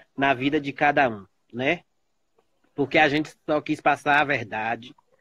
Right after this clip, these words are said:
a nossa história, pra a humanidade conhecer mais a gente um pouquinho, né? Então, eu acho bom, assim, no, agora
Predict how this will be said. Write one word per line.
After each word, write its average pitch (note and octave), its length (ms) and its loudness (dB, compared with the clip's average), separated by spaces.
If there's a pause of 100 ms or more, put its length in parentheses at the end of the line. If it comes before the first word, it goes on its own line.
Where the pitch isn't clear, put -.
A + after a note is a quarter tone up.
(340)
a A#2 100 0
nossa C3 260 -2
história, B2+ 720 -4 (460)
pra C#3 400 4 (180)
a D3 140 2
humanidade C#3+ 640 -2
conhecer C#3+ 420 -4
mais B2+ 240 -2
a C3 120 -4
gente B2 260 -8
um - 20 -10
pouquinho, - 460 -8
né? - 220 -8 (640)
Então, D#3+ 640 0 (680)
eu G3 240 4
acho G#3+ 260 0
bom, G#3+ 500 2 (380)
assim, D3+ 640 0 (1400)
no, D3 300 -2
agora D#3 460 0